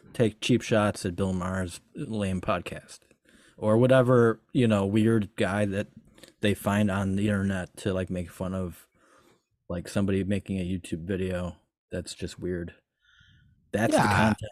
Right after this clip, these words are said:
Speaker 1: of the show is, like, we'll talk about other people's dumb stuff.
Speaker 2: Yeah, it's, that's, I mean, yeah, that's kinda what it, it's become. And, uh, yeah. And, uh, listen, I think everybody involved with the show,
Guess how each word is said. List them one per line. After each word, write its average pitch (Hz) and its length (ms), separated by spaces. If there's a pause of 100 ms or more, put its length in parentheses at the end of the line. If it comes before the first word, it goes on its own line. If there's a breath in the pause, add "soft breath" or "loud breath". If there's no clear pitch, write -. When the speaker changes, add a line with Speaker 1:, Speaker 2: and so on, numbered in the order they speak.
(120)
Speaker 1:
of 113 180
the 113 80
show 104 320
is, 101 160
like, 98 260
we'll 107 160
talk 117 280
about 113 180
other 156 180
people's 98 440
dumb 92 360
stuff. - 560 (1160 soft breath)
Speaker 2:
Yeah, 220 340 (120)
it's, - 400
that's, - 380 (220)
I 147 60
mean, 147 360 (140)
yeah, 175 100
that's 113 140
kinda 135 260
what 120 180
it, 110 160
it's 110 160
become. 104 600 (160)
And, 113 400
uh, 101 580
yeah. 233 320 (260)
And, 165 120
uh, 151 80
listen, 139 360
I 127 80
think 147 180
everybody 107 600
involved 104 580
with 113 240
the 101 100
show, 85 500